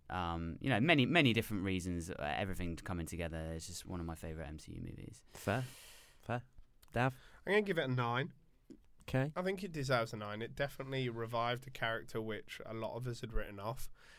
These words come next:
Speaker 3: I think it definitely brought a good level of humour to the cosmic world that was needed. I love the integration <laughs> and, and the loophole jumping to give us some of Planet Hulk. I loved that.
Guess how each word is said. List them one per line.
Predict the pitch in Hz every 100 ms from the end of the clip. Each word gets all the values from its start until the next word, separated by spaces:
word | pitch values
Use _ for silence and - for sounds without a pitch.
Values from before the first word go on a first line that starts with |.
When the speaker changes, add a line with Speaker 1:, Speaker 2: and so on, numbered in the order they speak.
| - -
Speaker 3:
I | 113
think | 110 -
it | 131
definitely | 120 113 127 120
brought | 110 117 113 110 - - - -
a |
good | - 123 120
level | 120 117 113
of | 113
humour | 120 113 113
to | 110
the | 117
cosmic | - 110 120 110
world | 110 104 110
that |
was | 107 107
needed. | 107 107 107 113 - - - - - -
I | 120
love | 120 120 123
the | 131 123
integration | 117 120 117 117 117 117 113 110 113 - -
<laughs> | 120 -
and, | 117 117
and | 110 107
the | 104 104 120
loophole | 117 120 - 113 107
jumping | 101 104 104 107 107 104
to | 113
give | 117 110
us | 110 -
some | - 117 110
of | 104
Planet | - 113 110 107
Hulk. | - 113 - - - - - -
I | 113
loved | 113 113 -
that. | 120 117